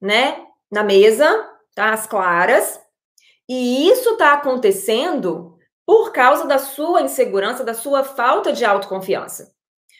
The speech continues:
Quando a gente resolve isso daqui, você não precisa nem pra um extremo, nem pro outro. Você vai encarar de frente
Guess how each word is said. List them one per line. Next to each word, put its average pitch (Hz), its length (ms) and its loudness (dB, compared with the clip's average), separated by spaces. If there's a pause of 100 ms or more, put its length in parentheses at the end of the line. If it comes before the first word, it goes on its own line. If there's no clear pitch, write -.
Quando 214 160 2
a 220 60 4
gente 240 200 -2
resolve 240 600 0
isso 339 180 -6
daqui, 220 360 -2
você 254 180 -6
não 254 80 -4
precisa 233 240 -8
nem 320 280 -2
pra 381 120 -4
um 302 60 -2
extremo, 285 440 0
nem 349 140 0
pro 403 160 6
outro. - 380 2 (220)
Você 196 220 -2
vai 226 320 0
encarar 254 420 -2
de 262 180 -4
frente 254 640 -6